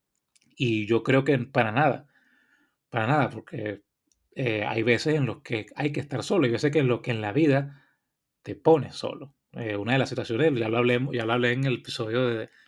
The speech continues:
de la emigración, valga la redundancia, la emigración, emigrar muchas veces supone la soledad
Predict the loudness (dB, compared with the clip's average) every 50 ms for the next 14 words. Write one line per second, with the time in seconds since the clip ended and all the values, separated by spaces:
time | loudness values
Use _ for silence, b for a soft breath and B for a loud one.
0 | b b b _ 2 2 2 4 4 2 2 2 2 2 2 0 0 0 0 2
1 | 2 2 2 2 0 0 0 0 0 0 0 0 2 2 2 2 2 0 0 -2
2 | 0 0 0 -2 -4 -4 -2 -2 -2 -2 -2 -2 -4 -2 -2 -2 0 0 0 -2
3 | -2 -4 -4 -6 -4 -4 -4 -2 -2 0 0 0 0 0 0 0 2 2 2 0
4 | -2